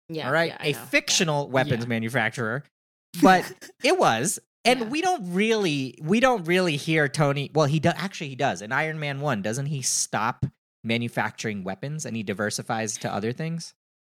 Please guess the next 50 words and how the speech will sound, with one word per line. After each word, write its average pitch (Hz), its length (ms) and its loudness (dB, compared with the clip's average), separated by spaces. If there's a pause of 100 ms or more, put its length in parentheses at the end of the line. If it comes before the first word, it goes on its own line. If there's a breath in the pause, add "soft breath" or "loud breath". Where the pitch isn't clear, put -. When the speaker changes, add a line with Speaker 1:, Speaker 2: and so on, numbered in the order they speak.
Speaker 3:
Yeah, 170 220 0
so 185 200 4
we 202 240 2
see 254 220 2
Tony 208 380 0
Stark 175 480 4
when 170 160 0
he's 185 440 2 (140)
finally 185 460 4
changing 165 480 2
into 160 260 -2
a 143 60 -2
better 135 240 -4
Speaker 2:
There 131 160 4
we 117 80 2
Speaker 3:
person. 101 160 -2
Speaker 2:
go. 92 40 0
Speaker 3:
So 196 120 4
before 233 340 4
that, 214 160 4
he 220 180 4
was 190 380 4
the 170 100 2
Speaker 2:
He 180 100 4
Speaker 3:
real, 156 100 4
Speaker 2:
was 160 340 6
Speaker 3:
he 208 140 4
was 175 500 2 (400)
Elon 160 220 2
Speaker 2:
So 139 140 4
Speaker 3:
Musk. 185 180 2
Speaker 2:
Elon 208 200 6
hasn't 160 280 4
changed. 117 320 -4
Okay, 139 240 -4
got 104 220 2
it. 87 160 -12
Okay, 123 220 2
okay, 90 80 -6
Speaker 1:
Yeah. 147 140 -8
Speaker 2:
got 92 160 -2
it. 82 160 -10
So - 200 4
the, 262 160 6
Speaker 3:
<laughs> 120 100 -12
Speaker 2:
the 131 120 -2
analogy 117 400 -6
Speaker 3:
Yeah. 127 100 -8
Speaker 2:
works. - 240 -18
Okay. 98 180 -10